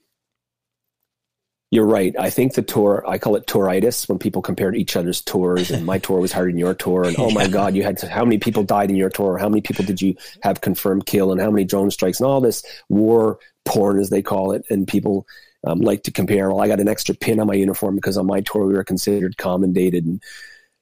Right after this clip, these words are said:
Speaker 1: um, I would recommend that everyone, um, the Balkans, Afghanistan, you know, all these various places we've been,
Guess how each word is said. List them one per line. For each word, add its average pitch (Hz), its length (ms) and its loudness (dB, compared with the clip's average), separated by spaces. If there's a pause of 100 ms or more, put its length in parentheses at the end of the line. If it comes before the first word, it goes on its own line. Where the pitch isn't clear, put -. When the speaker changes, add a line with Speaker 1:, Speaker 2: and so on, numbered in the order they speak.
Speaker 1:
um, - 320 -2
I 120 100 2
would 131 160 6
recommend 101 420 2
that 95 160 0
everyone, 104 640 2 (140)
um, 90 240 0
the 90 80 -4
Balkans, 101 680 2
Afghanistan, 92 1000 0
you 90 100 0
know, 85 240 -2
all 113 200 4
these 107 240 2
various 101 560 0 (160)
places - 440 -2
we've 87 200 0
been, 117 400 0